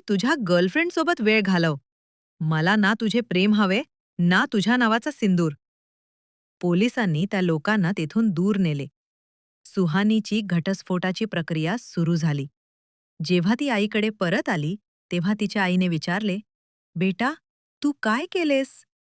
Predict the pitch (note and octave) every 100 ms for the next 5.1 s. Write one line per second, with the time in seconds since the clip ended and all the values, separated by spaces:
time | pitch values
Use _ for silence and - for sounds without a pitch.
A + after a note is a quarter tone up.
0 | _ _ _ _ _ _ F#3+ F#3 A#3 B3
1 | G#3+ G3+ B3 A#3 A#3+ - C4+ - G3 B3
2 | D4+ D4 B3 A3+ A#3 _ _ _ _ _
3 | _ _ - F#3 F3+ F#3+ A3 A3+ E3+ F3
4 | A3+ G#3 C4+ _ _ _ _ _ F#3 F#3+
5 | C4+